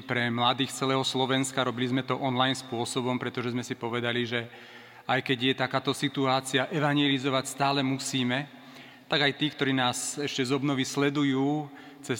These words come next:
tento stream, srdečne pozdravujem a niektorí aj prišli do kostola, tak sa teším, že, že počas celého týždňa, a, asi päťdesiat mladých ľudí na Slovensku sa rozhodlo obnoviť svoje srdce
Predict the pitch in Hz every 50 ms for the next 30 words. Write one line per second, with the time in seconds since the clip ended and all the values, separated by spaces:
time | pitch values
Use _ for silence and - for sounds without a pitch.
0 | - 139 127 120 - 131 120 - - - 131 131 139 139 135 - - 127 135 139
1 | - - 127 120 - - 123 123 120 120 131 131 127 123 131 131 139 139 139 139
2 | 139 123 117 120 120 123 120 - - 127 120 120 117 113 - - 123 113 - -
3 | 123 113 123 113 - 123 113 - - - 123 117 113 120 - - 120 - 151 147
4 | - - 139 123 123 113 120 117 120 120 - - - - - - - - - -
5 | - - - - 110 101 107 120 123 120 117 117 - - 123 - - 127 120 -
6 | - - 131 127 131 131 127 - 135 135 135 131 123 135 131 127 123 117 113 120
7 | - - - - - - - - - - 123 117 117 117 113 110 107 110 120 117
8 | - - - - 135 - 131 120 131 123 - 135 120 120 123 123 127 120 131 120
9 | 117 117 127 123 117 127 127 123 120 117 117 - 139 127 123 117 120 120 117 -
10 | - 127 - - - 120 131 127 110 123 127 127 113 120 117 120 117 117 - -
11 | 156 151 135 135 139 139 139 131 131 - - 135 131 123 120 - - 147 135 -
12 | - - - 117 123